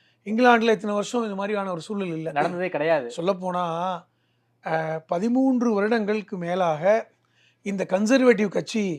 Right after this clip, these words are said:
Speaker 2: ஆட்சியில
Speaker 1: ஆட்சியில
Speaker 2: இருந்தாங்க.
Speaker 1: இருந்தது. ஒரே நாளில் லிப-, லேபர் கட்சி எந்த விதமான கசப்பு இல்லாம அழகாக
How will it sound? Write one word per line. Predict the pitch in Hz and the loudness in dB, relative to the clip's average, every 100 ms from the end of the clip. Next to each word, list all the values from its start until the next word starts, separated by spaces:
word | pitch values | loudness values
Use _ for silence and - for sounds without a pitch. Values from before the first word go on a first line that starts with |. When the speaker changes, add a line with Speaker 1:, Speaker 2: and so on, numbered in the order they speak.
| 143 _ _ _ | -10 _ _ _
Speaker 2:
ஆட்சியில | 147 | -10
Speaker 1:
ஆட்சியில | 151 175 - | -8 -6 -2
Speaker 2:
இருந்தாங்க. | 185 233 175 | -2 -2 -6
Speaker 1:
இருந்தது. | 156 143 147 _ _ _ _ _ _ | -8 -10 -12 _ _ _ _ _ _
ஒரே | 175 190 254 330 349 | -2 6 8 8 8
நாளில் | 254 233 285 311 - _ _ - | 6 6 4 0 -6 _ _ -8
லிப-, | 196 208 208 202 196 | -2 4 6 4 2
லேபர் | 208 254 269 226 | 2 4 4 4
கட்சி | - 240 262 240 - 220 | 2 0 0 -2 -6 -8
எந்த | 226 262 294 | -6 -6 -6
விதமான | 294 277 269 254 226 | -6 -6 -4 -4 -4
கசப்பு | 202 - 240 254 | -4 -2 -2 0
இல்லாம | 220 202 220 | 0 0 -2
அழகாக | 214 208 208 220 | -2 0 0 0